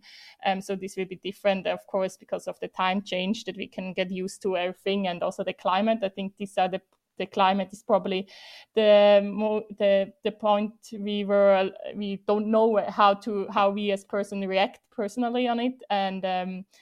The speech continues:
so we need time to adapt. And, uh, I think our federation and, uh, our,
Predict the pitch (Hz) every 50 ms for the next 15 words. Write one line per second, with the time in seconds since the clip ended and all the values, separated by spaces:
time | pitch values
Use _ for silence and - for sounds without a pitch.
0 | _ _ _ - 202 196 190 196 196 190 190 190 _ 202 185 185 196 202 - 196
1 | 185 185 185 185 196 196 _ _ - 196 190 190 175 180 180 180 - 196 - -
2 | 185 180 180 - _ _ _ _ _ _ _ _ - 220 226 226 226 240 226 220
3 | 202 202 208 202 214 - 220 196 196 196 190 190 190 185 196 190 185 170 185 185
4 | 185 180